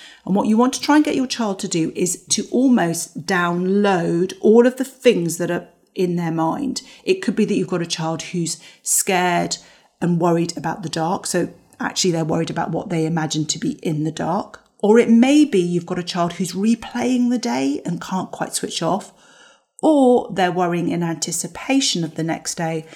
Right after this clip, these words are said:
and they're thinking about things that might be happening. So blow up the balloon, and with a permanent marker, it has to be permanent marker. It doesn't work with any other kind of pen. Get them to write or to draw and to brain dump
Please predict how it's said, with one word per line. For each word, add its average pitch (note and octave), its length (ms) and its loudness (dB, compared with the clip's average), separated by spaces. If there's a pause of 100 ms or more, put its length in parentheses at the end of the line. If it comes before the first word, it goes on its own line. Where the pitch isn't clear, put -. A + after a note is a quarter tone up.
(200)
and F3+ 120 -2
they're E3 80 -2
thinking E3 380 -4
about D#3 320 -4
things D#3+ 280 -8
that - 80 -8
might - 200 -4
be E3 100 -8
happening. - 520 -8 (480)
So - 180 0
blow G#3 260 8
up - 160 4
the C#4 80 -2
balloon, E3+ 420 -2
and E3 140 -2
with E3 100 -2
a E3+ 60 -2
permanent A#3+ 500 2
marker, E3+ 500 -2
it - 160 -4
has - 300 -2
to A3 80 -8
be A3+ 120 0
permanent F3 380 0
marker. E3 280 -4
It - 80 -12
doesn't E3+ 260 -6
work E3+ 200 -4
with D#3 100 -6
any D#3+ 160 -2
other D3+ 140 -4
kind D#3+ 260 -6
of - 80 -16
pen. - 300 -8 (540)
Get - 260 4
them B3+ 300 4
to F#3+ 340 -2
write F3+ 420 0 (260)
or G#3+ 140 4
to - 220 -4
draw E3+ 760 0
and E3 280 -4
to - 140 -6
brain F#3 560 0
dump D#3+ 320 -2